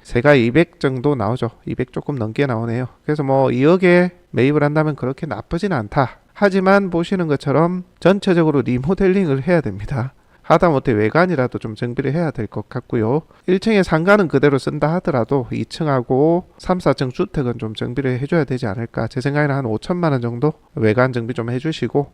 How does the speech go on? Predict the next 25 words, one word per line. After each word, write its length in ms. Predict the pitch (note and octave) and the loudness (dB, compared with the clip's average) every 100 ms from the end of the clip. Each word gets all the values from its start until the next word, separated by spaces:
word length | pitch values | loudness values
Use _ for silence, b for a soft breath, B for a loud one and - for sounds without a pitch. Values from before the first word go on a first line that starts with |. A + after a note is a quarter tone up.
| _ | _
아마 220 | A2+ A#2+ | -2 -2
삼, 240 | - F#3 G3 | 0 -2 2
사 120 | D#3+ | 0
층에도 400 | - D3 C3 B2+ | 2 0 0 0
주택 360 | E3 - C#3+ | -2 -2 -2
부분 420 | - B2 A#2 B2 C3+ | -2 -2 0 0 -2
좀 140 | A#2+ | -4
정비를 360 | B2 A#2 C3+ C3 | -4 -2 -2 0
해야 220 | D#3+ A#2+ - | 0 -2 -6
될 160 | - A#2 | -8 -4
것 140 | D#3 | -2
같은데 500 | C3+ - B2+ A#2+ C3 - _ A#2+ | -2 -4 -6 -6 -6 -8 _ -6
그 120 | - | -2
정도 280 | C#3+ F3 E3 | 0 0 -2
비용 280 | - A#2+ C3 | 0 -2 0
고려하시고 580 | B2+ C#3 C#3+ F3 E3+ C3+ | -2 -2 -2 -4 -6 -6
보시면은 560 | A#2+ - B2+ C3 D#3 | -8 -8 -8 -6 -8
될 120 | - G#2+ | -10 -10
것 140 | A2+ | -10
같습니다. 280 | G#2+ C3 A#2 | -10 -10 -10
그럼에도 560 | - D#3 F3+ G#3 F3 | -2 0 2 0 0
뭐 140 | B2 A#2 | 0 -2
이억이면 480 | A#2 D3+ F#3 F#3+ D3+ | -2 -2 -4 -8 -6
싸죠. 340 | E3+ E3+ F3+ - _ | -8 -6 -8 -10 _
그죠? 240 | D3+ B2 | -6 -4